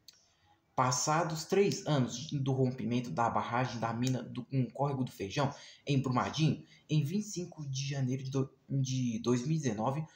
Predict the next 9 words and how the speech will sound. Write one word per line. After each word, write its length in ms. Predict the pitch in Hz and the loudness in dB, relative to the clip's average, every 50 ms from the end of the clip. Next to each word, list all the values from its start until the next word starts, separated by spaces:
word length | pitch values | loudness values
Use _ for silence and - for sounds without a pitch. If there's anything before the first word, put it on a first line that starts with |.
| _ _ - | _ _ -6
o 100 | 147 156 | -6 -4
trabalho 480 | - 151 131 123 120 127 127 139 143 | -2 -2 -2 0 0 0 0 0 -2
de 120 | 139 147 147 | -2 -4 -4
reflorestamento, 720 | 147 156 - - 147 143 135 - 143 131 131 131 131 - _ _ _ _ _ _ | -4 -4 -4 -4 -4 -4 -4 -4 -4 -2 -2 -2 -4 -6 _ _ _ _ _ _
reflorestamento 1040 | 135 131 135 131 - 135 131 127 135 135 - - 117 113 120 123 131 131 - 131 131 - - 135 127 123 | 0 0 0 2 2 0 0 2 0 -2 0 -2 -2 -2 0 -2 -2 -4 -4 -8 -8 -4 0 0 0 2
da 160 | 117 120 113 110 | 2 2 0 0
região 720 | 113 117 131 147 156 147 131 107 113 117 123 143 156 147 - - - - - - - | -2 -2 0 0 2 0 0 -2 -2 0 0 0 0 -2 -8 -16 -20 -20 -20 -6 0
avança 600 | - 151 143 131 127 156 170 151 127 - - 113 | 2 2 2 2 2 2 4 4 2 0 -2 -4
lentamente. 720 | 113 120 131 127 - - 98 - 117 120 - - - - | 0 2 2 2 0 -2 -4 0 0 0 0 -2 -6 -10